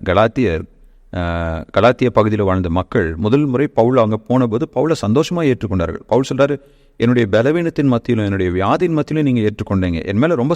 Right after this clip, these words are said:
சந்தோஷமா இருந்தீங்க. ஆனா இப்ப வேற ஒரு சில கள்ள உபதேசிகள் வந்து சில தவறான சத்தியங்களை உங்களுக்கு, தவறான பொய்யான சத்தியங்களை உங்களுக்கு போதித்தனால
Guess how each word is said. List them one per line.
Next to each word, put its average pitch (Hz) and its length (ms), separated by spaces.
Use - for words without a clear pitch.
சந்தோஷமா 117 280
இருந்தீங்க. 80 340
ஆனா 151 160
இப்ப 139 200
வேற 165 280
ஒரு 143 100
சில 131 160
கள்ள 131 420
உபதேசிகள் 131 500
வந்து 107 320
சில 110 160
தவறான 127 460
சத்தியங்களை 120 420
உங்களுக்கு, 104 460
தவறான 127 540
பொய்யான 143 380
சத்தியங்களை 120 240
உங்களுக்கு 107 480
போதித்தனால 78 760